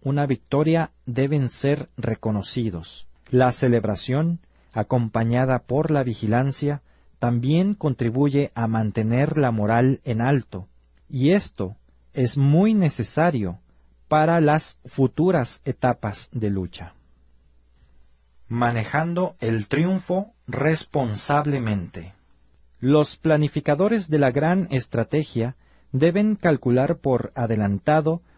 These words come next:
los modos posibles y preferibles de cómo una lucha victoriosa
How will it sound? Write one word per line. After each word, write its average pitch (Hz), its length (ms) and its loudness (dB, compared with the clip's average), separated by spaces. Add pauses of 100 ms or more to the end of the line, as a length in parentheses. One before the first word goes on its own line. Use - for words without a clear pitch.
(120)
los 127 280 2
modos 175 420 2
posibles 135 840 -2
y 180 200 -2
preferibles 147 880 0
de 120 120 0
cómo 185 600 2
una 170 220 4
lucha 170 340 0
victoriosa 123 800 -2